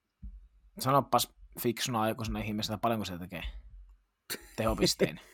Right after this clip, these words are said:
Speaker 2: En mä, kaksikymmentäkahdeksan plus kolmekymmentäneljä, en mä tiedä. Ei saa
Speaker 1: Kuusikymmentä.
Speaker 2: laittaa tämmöiseen painoon, se joutuu joku kuusikymmentä.
Speaker 1: <laughs>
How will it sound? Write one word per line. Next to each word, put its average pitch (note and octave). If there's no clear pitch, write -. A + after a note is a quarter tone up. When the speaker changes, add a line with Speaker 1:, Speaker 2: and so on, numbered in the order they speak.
Speaker 2:
En C#3+
mä, C3+
kaksikymmentäkahdeksan D#3
plus C3
kolmekymmentäneljä, A#2
en C3+
mä G#2+
tiedä. F#2+
Ei F2+
saa -
Speaker 1:
Kuusikymmentä. G3
Speaker 2:
laittaa F3+
tämmöiseen D3
painoon, C3+
se E3
joutuu F#3
joku D3+
kuusikymmentä. C#3
Speaker 1:
<laughs> C#3